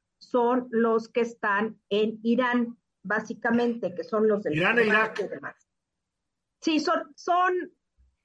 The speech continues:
Speaker 1: es una
Speaker 2: Irán e
Speaker 1: versión del
Speaker 2: Irak.
Speaker 1: Islam más triste, por así decirlo. Bueno, el caso es que hay una fuerte represión, sobre todo a partir de dos mil once, donde ha habido intentos de democratización en este país, pero, este, pues, obviamente hubo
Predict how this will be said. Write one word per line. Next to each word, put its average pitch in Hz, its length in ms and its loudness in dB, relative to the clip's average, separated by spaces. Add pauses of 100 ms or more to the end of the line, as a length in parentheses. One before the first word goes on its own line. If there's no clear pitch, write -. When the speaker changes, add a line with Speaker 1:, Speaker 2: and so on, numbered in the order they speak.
Speaker 1:
es 320 140 0
una 415 140 4
Speaker 2:
Irán 381 80 2
e - 40 4
Speaker 1:
versión 285 240 4
del 302 100 4
Speaker 2:
Irak. 233 120 0
Speaker 1:
Islam 269 440 -2 (240)
más 247 280 0
triste, 233 560 -2
por 180 140 0
así 185 180 0
decirlo. 202 360 -4 (500)
Bueno, 240 380 -2
el 294 180 -2
caso 359 540 0
es 277 180 0
que 294 120 -2
hay 269 100 4
una 254 280 2 (120)
fuerte 311 360 0
represión, 226 720 -2 (140)
sobre 233 240 -2
todo 269 160 -2
a 269 60 -6
partir 262 280 0
de 240 100 2
dos 202 240 0
mil 233 240 4
once, 208 520 0 (340)
donde 247 260 4
ha 285 40 0
habido 285 260 2
intentos 247 640 0
de 226 80 4
democratización 208 1000 0
en 233 100 0
este 233 240 -2
país, 254 580 0 (640)
pero, 262 420 4
este, 190 340 -2
pues, 202 220 -6
obviamente 226 580 0
hubo 220 380 -6